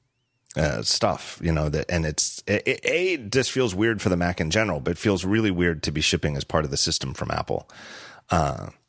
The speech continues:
I don't have, I'm not, still not running Mojave as my main O S, so I can't look at them right here. But, I mean, just off the top of my head, there's a lot of weird drag and drop problems in these apps, which is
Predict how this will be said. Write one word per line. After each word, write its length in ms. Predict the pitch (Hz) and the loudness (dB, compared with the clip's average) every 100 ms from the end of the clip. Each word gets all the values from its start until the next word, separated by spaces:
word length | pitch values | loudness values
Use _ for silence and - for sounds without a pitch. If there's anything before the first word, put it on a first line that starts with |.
| - - | -4 0
I 120 | 139 | 2
don't 180 | 165 - | 0 -2
have, 360 | 95 104 117 | 0 0 0
I'm 140 | 110 101 | 0 0
not, 140 | 107 | -2
still 220 | - 110 | 0 2
not 260 | 107 95 - | 2 2 2
running 280 | 90 90 82 | 2 2 0
Mojave 440 | 73 85 80 78 | 0 0 2 0
as 160 | 71 - | 0 -2
my 140 | 76 | -2
main 360 | 73 73 71 - | -2 -2 -4 -2
O 140 | 76 | 2
S, 300 | 76 69 - - | 2 2 -2 -2
so 400 | - 78 73 - - - - - - | -2 0 -2 -4 -12 -20 -18 -20 -10
I 40 | - | -4
can't 400 | - 78 55 - | 0 0 -2 -2
look 160 | 82 76 | 0 0
at 100 | 69 | 0
them 120 | 71 | 0
right 180 | 67 76 | 0 0
here. 280 | 76 64 - | 0 -2 2
But, 360 | 58 - - - | 0 0 -8 -4
I 100 | 80 | -2
mean, 140 | 78 | 0
just 200 | 101 - | 0 0
off 220 | 90 90 | 0 0
the 60 | 78 | 0
top 220 | 90 - | -2 -2
of 40 | |
my 80 | 71 | -4
head, 240 | 69 78 69 | 0 0 2
there's 220 | 78 76 | 0 -2
a 60 | |
lot 220 | 69 85 90 | 0 0 2
of 80 | |
weird 240 | 80 80 71 | 0 0 0
drag 240 | 80 76 | 0 0
and 100 | 73 | -2
drop 220 | - 60 | -4 -4
problems 520 | - 67 64 62 - - | -2 -2 -2 -4 -4 -4
in 120 | 71 | -4
these 180 | 65 65 | -2 0
apps, 420 | - - - - - - - | 0 0 -4 -6 -8 -20 -2
which 360 | 78 - - - | 0 0 -2 -2
is 300 | 78 71 | -2 0